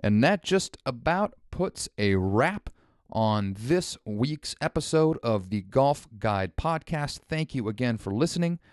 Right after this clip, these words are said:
Um, you know, we are gonna try to really start growing this podcast. I've been trying not to pimp myself out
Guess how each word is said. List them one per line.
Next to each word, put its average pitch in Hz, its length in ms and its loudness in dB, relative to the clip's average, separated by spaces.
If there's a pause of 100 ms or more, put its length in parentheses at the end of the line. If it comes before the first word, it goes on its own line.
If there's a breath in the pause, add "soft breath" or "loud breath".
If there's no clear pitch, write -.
(440 soft breath)
Um, 139 320 4
you 143 120 2
know, 180 80 6
we 170 200 0
are 302 120 -2
gonna 190 200 -2
try 170 360 -4
to 123 100 -2
really 160 400 0
start 147 300 -2
growing 135 340 4
this 127 140 0
podcast. 113 520 0
I've 123 100 0
been 139 100 2
trying 196 280 0
not 151 200 -2
to 117 60 -8
pimp - 280 -2
myself 117 480 0
out 123 320 2